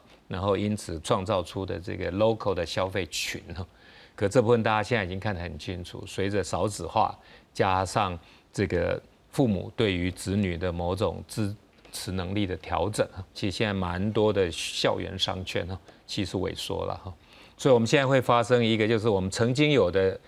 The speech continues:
青年消费动力，尤其以学生所带出的这样的一个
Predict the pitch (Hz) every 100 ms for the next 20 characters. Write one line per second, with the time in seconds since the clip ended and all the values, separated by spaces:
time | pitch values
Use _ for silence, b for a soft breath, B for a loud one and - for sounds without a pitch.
0 | b - 139 131 131 98 95 98 117 107
1 | 113 92 107 92 95 85 b b 95 98
2 | - 98 85 78 92 90 104 98 90 -
3 | 110 90 - 95 92 87 104 95 90 87
4 | 90 90